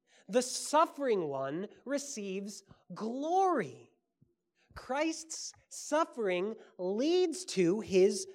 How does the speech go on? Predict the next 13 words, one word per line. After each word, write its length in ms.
glory, 640
because 300
at 200
the 80
cross, 840
he 160
bore 540
the 120
sins 640
of 200
many. 540
He 100
took 340